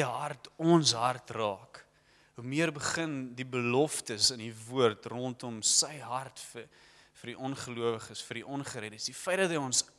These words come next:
uitstuur en sê, soos wat Ben sê, dis amper belaglik.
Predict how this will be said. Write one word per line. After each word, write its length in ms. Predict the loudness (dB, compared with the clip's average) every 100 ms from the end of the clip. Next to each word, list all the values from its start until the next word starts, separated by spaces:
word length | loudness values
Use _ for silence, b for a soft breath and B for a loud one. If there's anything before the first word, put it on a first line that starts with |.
| -4
uitstuur 680 | 4 8 8 8 0 2 2
en 80 | 4
sê, 300 | 4 4 2 0 -2 B B -12
soos 220 | -8 -4
wat 140 | -6 -4
Ben 180 | -4 0 2
sê, 140 | 0 -2
dis 160 | -6
amper 300 | -8 -8 -10
belaglik. 800 | -4 -2 -2 -2 -6 -10 -16 -20